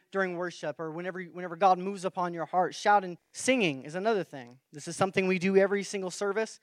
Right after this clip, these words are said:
Ephesians five nineteen says, "Speaking to yourselves in psalms and hymns and spiritual songs, singing and making melody in your heart to the Lord." And we don't just come up here and sing because we think that we're a bunch of good singers. You can go to a thousand different places all over this state, and you could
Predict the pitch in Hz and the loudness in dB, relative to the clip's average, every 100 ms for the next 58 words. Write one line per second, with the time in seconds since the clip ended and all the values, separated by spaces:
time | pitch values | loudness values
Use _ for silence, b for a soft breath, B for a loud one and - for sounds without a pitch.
0 | b b b b 151 208 208 196 - 196 | b b b b -10 -6 -2 -4 2 4
1 | 196 196 180 208 214 - 175 - - 247 | 6 4 -2 -4 -4 0 0 0 -2 -2
2 | 240 226 208 - 190 180 180 - 185 180 | 0 -2 0 2 0 0 -8 -2 0 2
3 | 196 202 165 147 185 202 160 156 - 196 | 0 -4 -10 -8 -8 -8 -12 -14 -6 -6
4 | 185 175 190 180 180 - 208 226 226 - | -6 -8 -4 -4 -6 -10 -12 -10 -10 -12
5 | B 160 165 175 170 170 185 202 185 175 | B -8 -2 -2 -2 0 2 2 0 -2
6 | 160 180 185 160 151 147 135 139 151 226 | 0 0 -2 -6 -12 -10 -10 -10 -12 -2
7 | 247 220 - 202 202 - 214 - 208 185 | 0 0 -8 -14 -12 -8 -10 -8 -8 -8
8 | - 190 180 170 143 170 170 175 170 156 | -8 -8 -6 -8 -10 -14 -12 -12 -10 -8
9 | 160 151 160 160 147 - 160 165 156 b | -6 -6 -8 -8 -12 -12 -12 -12 -12 b
10 | b b - 240 220 185 185 190 180 165 | b b -6 -6 -4 -2 0 0 0 -2
11 | - - - _ 190 208 185 190 180 151 | -2 -8 -20 _ 6 8 4 -2 -6 -4
12 | 175 170 175 165 - 156 180 190 170 180 | -4 -2 -6 -12 -8 -2 0 0 -2 -4
13 | 175 160 160 170 - - 160 160 - 160 | -4 -6 -6 -6 -8 -6 -4 -4 -8 -12
14 | 170 180 160 | -12 -12 -14